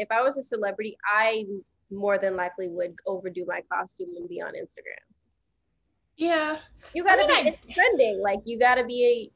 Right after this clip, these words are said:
Speaker 1: you know, current, relevant. There's whole
Speaker 2: Oh,
Speaker 1: lists.
Speaker 2: like
Speaker 1: Like,
Speaker 2: that.
Speaker 1: BuzzFeed had a whole list of, like, the best celebrity Halloween costumes. You know what I mean? Like, your
Speaker 2: Right.
Speaker 1: goal is to get <laughs> on some list.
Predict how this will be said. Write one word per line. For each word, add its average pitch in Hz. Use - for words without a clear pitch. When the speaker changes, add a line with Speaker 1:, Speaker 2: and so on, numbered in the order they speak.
Speaker 1:
you 262
know, 202
current, 240
relevant. 208
There's 302
whole 330
Speaker 2:
Oh, -
Speaker 1:
lists. 285
Speaker 2:
like 220
Speaker 1:
Like, 202
Speaker 2:
that. 262
Speaker 1:
BuzzFeed 277
had 220
a -
whole 247
list 226
of, 196
like, 196
the 190
best 202
celebrity 202
Halloween 190
costumes. -
You 226
know 247
what 247
I -
mean? 254
Like, 190
your 262
Speaker 2:
Right. 285
Speaker 1:
goal 233
is 214
to 214
get 202
<laughs> 226
on 277
some 339
list. 294